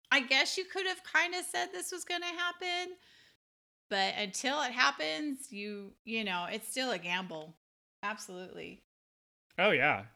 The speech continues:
Speaker 2: There's no for sures.
Speaker 1: Oh, no. Uh-uh. 'Cause I was reading, you know, they acquired, uh, twentieth Century Fox this year, and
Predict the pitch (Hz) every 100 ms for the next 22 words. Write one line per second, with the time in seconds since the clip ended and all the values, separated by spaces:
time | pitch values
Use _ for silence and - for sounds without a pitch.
0 | - 139 120 107 127 - 113 - 113 101
1 | 87 - - _ - 233 262 208 180 196
2 | 214 196 170 175 - _ _ _ _ _
3 | 233 208 208 175 - 247 220 - - 233
4 | 226 226 262 262 233 226 220 226 226 202
5 | 226 - 240 233 233 214 196 190 - -
6 | 196 190 - 262 262 240 240 226 - 196
7 | 190 - 427 254 254 - - - _ -
8 | 208 190 - 175 170 175 202 - _ _
9 | _ _ - 214 208 208 202 202